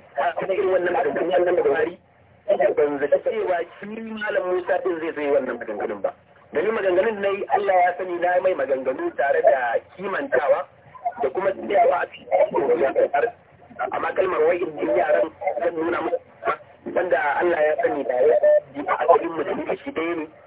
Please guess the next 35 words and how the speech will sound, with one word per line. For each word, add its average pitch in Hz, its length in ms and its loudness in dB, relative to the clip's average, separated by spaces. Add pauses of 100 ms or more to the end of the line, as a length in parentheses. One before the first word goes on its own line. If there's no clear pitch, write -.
(420)
a - 180 0
tsakanin 359 400 -4
mu - 120 -2
da - 120 4
shi - 160 4
ba 165 220 2
yadda 160 200 -2
za 156 60 2
a 143 220 2
ci 135 80 -16
shekaru 131 380 -4
na - 120 -6 (140)
adadi - 420 -6
a - 80 0
wuce 165 280 -2
aka - 200 -4
ɗaya 120 280 -2
ba. 117 120 0 (600)
Sannan 170 260 -8
kuma 170 140 0
kalmar 180 320 2
wa'innan 156 340 0
yaran 165 420 0
zan 165 160 0
nuna 151 200 0
musu, 151 180 0
an 147 120 -2
nuna 151 200 2
musu 143 160 2
a 104 80 4
cikin - 420 -2 (440)
kuma 160 180 -2
wani 160 120 0
masu - 460 -2
wannan 147 260 -2